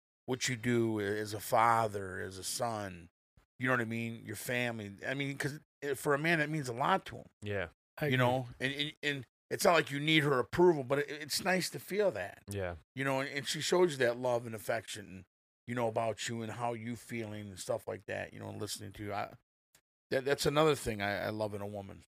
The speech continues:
Speaker 2: Yeah, no, that's a
Speaker 1: You
Speaker 2: great
Speaker 1: know?
Speaker 2: one. Um, absolutely. B?
Speaker 3: Um, the next one I put down is compassionate and forgiving.
Speaker 2: Mm.
Speaker 3: To be compassionate, uh, in all the right ways, you know, and, and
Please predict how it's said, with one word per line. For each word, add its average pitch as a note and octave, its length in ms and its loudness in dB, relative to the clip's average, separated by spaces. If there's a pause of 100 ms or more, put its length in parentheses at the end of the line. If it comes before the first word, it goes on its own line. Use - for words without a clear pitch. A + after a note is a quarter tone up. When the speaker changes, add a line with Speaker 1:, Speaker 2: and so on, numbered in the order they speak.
(120)
Speaker 2:
Yeah, G#2+ 280 0
no, G2+ 140 -2
that's G2 160 -6
a G2+ 40 -8
Speaker 1:
You G2 60 -10
Speaker 2:
great G#2 140 0
Speaker 1:
know? G#2 60 -2
Speaker 2:
one. F#2 200 -6 (280)
Um, F#2 320 -6 (1300)
absolutely. F#2+ 640 -4 (420)
B? C3 240 -2 (1300)
Speaker 3:
Um, F#3 440 6 (420)
the E3 100 2
next A#3+ 260 2
one G3 100 6
I F3 100 6
put E3 240 2
down D#3+ 280 6
is C3 180 0
compassionate D#3 800 0
and C3+ 120 -4
forgiving. B2 540 -2 (480)
Speaker 2:
Mm. G2+ 240 -8 (120)
Speaker 3:
To D3 80 -10
be D#3+ 180 2
compassionate, E3+ 880 2 (460)
uh, A2+ 460 0 (960)
in D3 100 0
all G#3+ 160 6
the G3 100 6
right E3 220 6
ways, A#2 440 -4
you A#2 100 -8
know, F3 280 0
and, C#3 140 -2
and C#3 260 -4